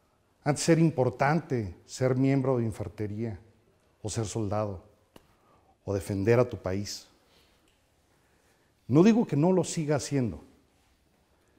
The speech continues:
pero hoy en día ya carece de muchos cuestion-, de, ya carece de prestigio una guerra, por el acceso que tienes a la información.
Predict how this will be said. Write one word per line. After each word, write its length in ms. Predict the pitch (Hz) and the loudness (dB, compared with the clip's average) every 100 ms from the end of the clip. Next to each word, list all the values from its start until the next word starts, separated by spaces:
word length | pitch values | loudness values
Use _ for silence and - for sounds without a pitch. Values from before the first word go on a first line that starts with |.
| _ _ | _ _
pero 160 | - 131 | 2 4
hoy 120 | 165 | 4
en 120 | 165 | 2
día 520 | 151 151 156 156 - - _ _ _ _ _ _ _ _ _ _ _ _ _ _ | 2 4 2 0 -14 -20 _ _ _ _ _ _ _ _ _ _ _ _ _ _
ya 260 | 110 135 160 | 0 4 4
carece 640 | 160 143 147 - 113 90 - _ _ _ _ _ _ _ _ _ _ _ _ _ _ _ _ _ _ | 4 2 2 0 -6 -8 -14 _ _ _ _ _ _ _ _ _ _ _ _ _ _ _ _ _ _
de 140 | - 110 | -4 0
muchos 360 | 147 175 180 | 2 0 -2
cuestion-, 420 | - 117 - 120 - | -6 -10 -6 -8 -6
de, 460 | 110 117 113 104 - | -2 0 0 -2 -8
ya 260 | 107 113 147 | -4 -2 0
carece 640 | 151 143 135 139 135 - | 2 2 2 -2 -4 -6
de 160 | 117 104 | -8 -8
prestigio 680 | - 107 - 147 135 - 82 - _ _ | -6 -6 -6 -10 -10 -12 -16 -18 _ _
una 140 | 101 98 | -12 -10
guerra, 280 | 85 - _ _ _ _ _ _ _ _ _ _ _ _ _ - | -12 -16 _ _ _ _ _ _ _ _ _ _ _ _ _ -2
por 160 | 123 | 2
el 120 | 123 | 4
acceso 400 | 123 123 175 190 | 4 2 -2 0
que 100 | 147 | -4
tienes 340 | 131 147 160 143 | -4 -2 -2 -4
a 60 | |
la 80 | 127 | -6
información. 540 | 107 98 98 92 107 | -6 -8 -10 -12 -14